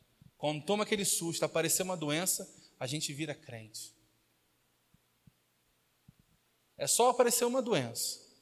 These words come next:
O cara começa a comer palavra, começa a comer livro,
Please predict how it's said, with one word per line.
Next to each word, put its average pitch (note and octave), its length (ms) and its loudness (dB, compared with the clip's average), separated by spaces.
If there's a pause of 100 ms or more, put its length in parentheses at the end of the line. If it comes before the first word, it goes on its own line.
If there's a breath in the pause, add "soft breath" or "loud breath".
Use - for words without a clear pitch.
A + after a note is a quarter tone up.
(360)
O - 40 -20
cara E3 260 2
começa E3 800 2
a - 20 -6
comer F3 720 0
palavra, E3+ 580 -6
começa F3 440 -6
a - 40 -10
comer E3+ 360 -6
livro, F3+ 680 -6